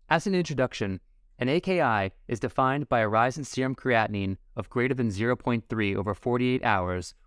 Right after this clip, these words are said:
or above one point five times baseline over one week, or urine output less than zero point five C Cs per kilogram per hour over six hours.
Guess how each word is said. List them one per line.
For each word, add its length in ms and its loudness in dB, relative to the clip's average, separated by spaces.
or 120 2
above 260 2
one 180 0
point 240 -2
five 260 0
times 320 -2
baseline 600 -2
over 220 0
one 260 -2
week, 300 -4
or 400 -2
urine 240 0
output 400 0
less 220 2
than 180 -4
zero 240 0
point 260 -4
five 300 -2
C 220 -4
Cs 280 -2
per 200 -4
kilogram 500 -2
per 220 -4
hour 400 0
over 200 -2
six 300 -4
hours. 460 -2